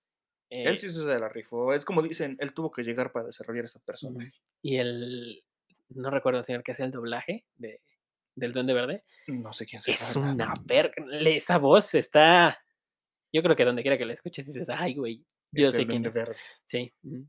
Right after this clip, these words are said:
Speaker 1: Ajá.
Speaker 2: Y también que regresaron muchos de los actores <laughs> originales. Es,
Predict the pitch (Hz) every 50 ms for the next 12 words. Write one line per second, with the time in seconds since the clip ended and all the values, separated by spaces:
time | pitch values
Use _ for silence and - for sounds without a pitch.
0 | _ _ _ _ - 135 131 127 117 _ _ _ _ - - 120 139 135 147 147
1 | 147 160 151 139 131 127 123 120 - 139 139 139 135 135 127 - 147 139 135 131
2 | 123 127 - - - - _ _ _ _ - - 127 123 120 - 117 - 139 139
3 | 139 143 147 131 - - 143 - - - 170 135 151 208 254 - - - - -
4 | - - - 165 185 202